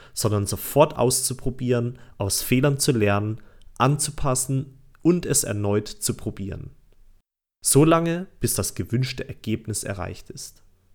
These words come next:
Ich nenne diesen Prozess auch die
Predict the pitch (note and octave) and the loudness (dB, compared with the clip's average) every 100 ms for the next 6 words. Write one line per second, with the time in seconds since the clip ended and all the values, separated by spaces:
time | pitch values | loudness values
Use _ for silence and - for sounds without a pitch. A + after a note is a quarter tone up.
0 | _ _ _ _ _ _ _ - - A2+ | _ _ _ _ _ _ _ -8 -2 2
1 | D3 F#3 D#3+ - A2+ - G#2+ - C3 D3+ | 4 4 0 -4 -8 -4 -2 2 4 2
2 | - A#2 A2 - B2 D3+ F3+ | 0 -2 -2 -4 -4 -4 -4